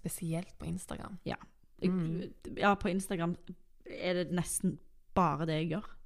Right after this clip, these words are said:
Speaker 2: Så det må jeg tenke litt på.
Speaker 1: Ja, jeg også.
Speaker 2: Mm.
Speaker 1: Og vi må liksom slutte å starte Instagram-innlegg med at «jeg vet ikke hva jeg skal skrive i dag».
Speaker 2: Ja, er det noen som gjør det?
Speaker 1: Ja, det, det skjer.
Speaker 2: Ja.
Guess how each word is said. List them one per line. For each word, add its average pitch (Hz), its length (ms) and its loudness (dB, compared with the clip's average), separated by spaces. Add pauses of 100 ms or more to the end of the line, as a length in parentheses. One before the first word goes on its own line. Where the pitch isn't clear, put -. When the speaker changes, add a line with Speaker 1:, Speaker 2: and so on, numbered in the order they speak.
(640)
Speaker 2:
Så 196 80 -4
det 226 120 4
må 240 100 4
jeg 208 160 6
tenke 226 260 4
litt 220 180 4
på. 185 140 4 (300)
Speaker 1:
Ja, 196 180 2
jeg 185 120 2
også. 175 260 4
Speaker 2:
Mm. 202 380 4
Speaker 1:
Og 196 560 12 (280)
vi 196 140 4
må 196 160 6
liksom 180 420 4 (960)
slutte - 640 2 (100)
å 185 320 8
starte - 500 0
Instagram-innlegg 175 680 0
med 160 120 2
at 156 260 -2 (120)
«jeg 196 80 -2
vet 190 140 0
ikke - 100 -4
hva 170 80 0
jeg 160 80 -6
skal 151 80 -4
skrive 139 280 -4
i 190 80 -2
dag». 175 180 -2 (560)
Speaker 2:
Ja, - 100 2
er 208 160 6
det 220 120 8
noen 196 120 8
som 202 100 8
gjør 196 200 10
det? 220 140 10 (600)
Speaker 1:
Ja, - 140 0 (180)
det, 175 140 6 (220)
det 175 100 0
skjer. 190 180 4
Speaker 2:
Ja. 214 220 6